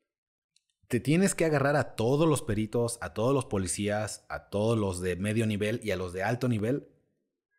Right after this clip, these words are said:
que estén involucrados en algo para que saquen estas mentiras. No es imposible y ha pasado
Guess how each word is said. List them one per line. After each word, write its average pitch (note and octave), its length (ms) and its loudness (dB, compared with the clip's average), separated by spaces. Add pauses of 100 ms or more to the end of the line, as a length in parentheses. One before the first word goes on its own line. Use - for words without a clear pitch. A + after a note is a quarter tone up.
(480)
que F2+ 100 0
estén B2 240 2
involucrados A#2+ 640 2
en C3 120 2
algo B2 360 -2
para G2+ 340 -2
que F#2+ 220 -4
saquen E2 340 -6
estas E2 240 -6
mentiras. F2+ 420 -2
No A2+ 140 4
es D3+ 100 4
imposible F3+ 680 4
y D#3 100 4
ha D3+ 100 2
pasado C#3+ 640 2